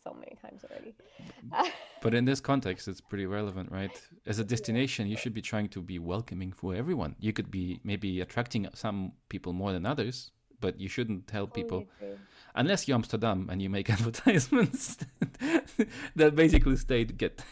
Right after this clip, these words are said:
Speaker 2: <laughs> well, get out of our, <laughs> get out of our city and don't come back. <laughs> You will get arrested," right? That, where you're completely overloaded with tourism.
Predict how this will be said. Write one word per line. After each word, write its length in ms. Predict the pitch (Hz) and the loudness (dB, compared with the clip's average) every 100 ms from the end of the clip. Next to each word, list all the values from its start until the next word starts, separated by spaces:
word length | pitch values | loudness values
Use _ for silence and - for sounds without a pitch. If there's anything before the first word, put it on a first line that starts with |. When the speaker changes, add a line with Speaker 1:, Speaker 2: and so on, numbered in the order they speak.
| 160 123 | 4 4
Speaker 2:
<laughs> 280 | 262 123 | 2 4
well, 200 | 120 104 - - 240 - 127 | 4 4 0 -6 -6 -4 6
get 180 | 135 | 6
out 180 | 123 123 | 6 4
of 80 | 117 | 2
our, 200 | 110 123 - 202 | 4 4 8 6
<laughs> 160 | 196 | 8
get 160 | - 160 | 2 4
out 160 | 147 139 | 6 4
of 100 | 131 | 2
our 120 | 123 - | -2 -2
city 360 | 165 127 143 | 0 4 4
and 100 | 127 | 6
don't 200 | 135 156 | 6 6
come 240 | 131 156 135 | 4 2 2
back. 400 | 147 123 - - - | 2 0 -2 -8 -6
<laughs> 100 | 123 | 0
You 160 | 127 131 | 2 4
will 120 | 123 120 | 4 2
get 80 | |
arrested," 560 | 110 120 - - 120 - - - 220 214 | 2 0 -2 -4 -4 -6 -14 -10 -10 -4
right? 260 | - 113 120 113 | 4 4 4 2
That, 140 | 101 | 4
where 100 | 110 | 6
you're 180 | 107 101 110 | 6 2 0
completely 380 | - 127 104 | 2 2 2
overloaded 460 | 107 101 110 107 92 | 2 4 4 4 2
with 140 | 98 | -2
tourism. 480 | - 107 98 90 95 | -4 -2 -2 -4 -10